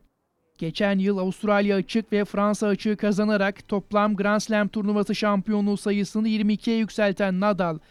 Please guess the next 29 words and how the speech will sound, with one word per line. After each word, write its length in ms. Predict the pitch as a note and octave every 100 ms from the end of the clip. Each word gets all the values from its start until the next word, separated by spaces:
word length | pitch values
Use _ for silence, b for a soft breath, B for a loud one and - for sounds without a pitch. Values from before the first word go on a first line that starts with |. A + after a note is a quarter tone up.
| b b b -
Laureus 580 | F3+ G3 G#3 G#3 - -
Dünya 320 | G3 G3+ G3+
Spor 300 | - - G#3+
Ödülleri'nde 640 | G#3 G3+ F#3+ G3 G3 F#3+
yılın 340 | G#3 G3+ G#3+
çıkışına 460 | G#3 A3 G#3 G3 A3
imza 320 | A3 F#3+ G#3+
atan 280 | G3+ G#3+ G#3+
sporcular 520 | - - G#3+ G3+ A3
arasında 360 | G#3+ G3+ - G#3
gösterilen 680 | G3+ F#3+ - G3+ G3 G3 G3+ B B
vatandaşı 760 | G3 F#3 G#3 G3 G3+ F#3+ A3+ G3
genç 400 | D#3+ G3 A3 -
tenisçi 500 | A3 G#3 - A3+ G#3
Carlos 360 | G#3 G3+ G#3+ G3+
Alcaraz'a 580 | - G3 G3 A#3 A3+ G#3
da 80 | A3+
destek 380 | G#3+ G3 G#3 -
verdi. 360 | F#3+ F#3+ F#3+ - _ _ _ -
Messi, 640 | D#3+ F#3+ G3 - G3+ G#3 -
geçen 440 | F#3 - G#3+ G3+
yıl 220 | G3 G#3
fifa 320 | G3 G#3 G#3+
Dünya 300 | F#3+ G3+ G#3
Kupası'nda 540 | G#3 G3+ G#3 F#3+ G#3+ G#3
gösterdiği 720 | G3+ G3+ - G#3 G3 G#3+ G#3
üstün 380 | G3+ - A#3 A#3
performansla 960 | A3 G#3 G3 G3+ G3 F#3+ F3 F#3+ E3 - b b
Arjantin'in 760 | - F#3 E3+ G3+ G3+ G3+ G3+ G3+